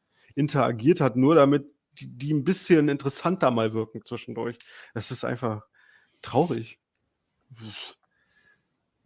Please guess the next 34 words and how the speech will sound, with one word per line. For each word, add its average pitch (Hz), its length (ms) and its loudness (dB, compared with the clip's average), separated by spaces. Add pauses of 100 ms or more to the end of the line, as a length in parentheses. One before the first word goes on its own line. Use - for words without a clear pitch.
(480)
Ja, - 340 -14
und 117 180 -4
ich - 80 -8
fand's 117 160 -2
auch 107 120 0
geil, 113 180 2
wo 110 100 -2
Cena, 147 360 0
ne, 117 120 2
nach 123 140 0
seiner 113 240 -2
Promo 143 280 0
hat 120 80 4
er 110 80 2
sich 101 100 -4
ja 107 100 0
dann 104 180 -2
so, 98 100 -8
ne, 139 400 8
so 120 80 -2
ein 113 140 -4
neues 123 280 -6
Publikum, 156 340 0
also 113 140 -2
nicht 113 200 -2
durchs 139 180 0
Publikum, 135 340 -4
aber 123 200 -2
so - 80 -10
im - 180 -6
Publikum 160 380 -4
ein - 20 -2
bisschen 147 300 0
so, 131 340 2